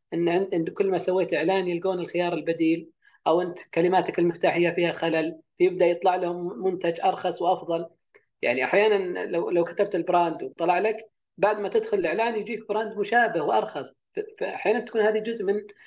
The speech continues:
المشكلة، التسعير، المنتج، ال-، ال-، التعليقات، آه، ما فيه ال-، ال-، ال-، السي تي اي اللي call to action،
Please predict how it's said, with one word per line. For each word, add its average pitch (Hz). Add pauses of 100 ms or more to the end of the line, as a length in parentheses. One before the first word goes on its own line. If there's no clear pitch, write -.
(180)
المشكلة، 156
التسعير، 147
المنتج، 143 (240)
ال-، 123
ال-، -
التعليقات، 151 (460)
آه، - (120)
ما 185
فيه 165
ال-، 156
ال-، 180
ال-، -
السي -
تي 165
اي 165
اللي 139
call 170
to 170
action، 151